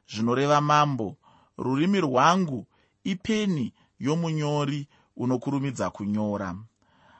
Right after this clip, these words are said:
Mashoko anoti, "Mwoyo wangu unotutuma," mashoko anongoratidza pachena chena chaipo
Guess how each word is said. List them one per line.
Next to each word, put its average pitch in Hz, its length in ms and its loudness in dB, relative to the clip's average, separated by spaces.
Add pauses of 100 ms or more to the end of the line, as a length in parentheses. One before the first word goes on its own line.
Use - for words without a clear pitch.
(120)
Mashoko 131 480 2
anoti, 165 400 4
"Mwoyo 147 260 -2
wangu 180 340 2
unotutuma," 147 880 0 (400)
mashoko 190 500 2
anongoratidza 170 800 4
pachena 131 540 0
chena 196 420 2
chaipo 170 560 0